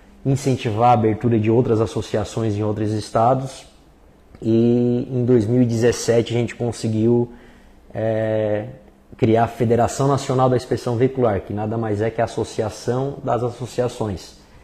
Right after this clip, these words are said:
Então hoje a gente tem uma estrutura, é, associativista bem, bem, bem legal, é,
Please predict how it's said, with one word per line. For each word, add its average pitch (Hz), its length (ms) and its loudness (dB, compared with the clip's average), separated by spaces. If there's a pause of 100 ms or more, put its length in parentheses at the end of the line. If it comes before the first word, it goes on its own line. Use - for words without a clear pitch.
(260)
Então 104 240 -6
hoje 104 160 -2
a 107 40 -4
gente 104 100 -10
tem 110 100 -6
uma 113 420 -4
estrutura, 110 920 -2 (360)
é, 196 420 -10 (380)
associativista 110 1040 -4 (680)
bem, 117 360 2
bem, 117 240 0
bem 113 140 0
legal, 117 580 0
é, 98 340 -8